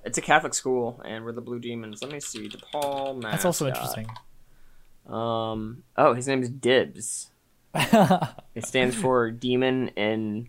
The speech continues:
Speaker 1: a Blue Suit.
Speaker 2: What? That's strange.
Speaker 1: Yeah, that's unfortunate.
Speaker 2: <laughs>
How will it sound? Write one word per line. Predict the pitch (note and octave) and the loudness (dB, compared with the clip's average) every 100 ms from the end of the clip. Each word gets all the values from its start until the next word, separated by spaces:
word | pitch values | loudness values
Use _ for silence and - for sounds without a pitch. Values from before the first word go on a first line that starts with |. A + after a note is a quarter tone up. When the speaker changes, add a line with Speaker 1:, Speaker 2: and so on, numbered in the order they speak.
| - _ _ - | -14 _ _ -8
Speaker 1:
a | |
Blue | G#2 G#2 G2+ | -6 -6 -6
Suit. | - G#2+ D2+ - - - _ _ - - - - _ _ | -6 -6 -8 -10 -18 -20 _ _ -20 -20 -20 -20 _ _
Speaker 2:
What? | - F3+ - - - | -16 -12 -12 -12 -10
That's | - B2 - - - | -6 -6 -6 -12 -12
strange. | - B2 A#2 C3 - - _ | -10 -6 -6 -8 -12 -18 _
Speaker 1:
Yeah, | - - | -12 -12
that's | G1+ | -10
unfortunate. | - - B1 - D#2 | -12 -10 -12 -12 -12
Speaker 2:
<laughs> | - | -14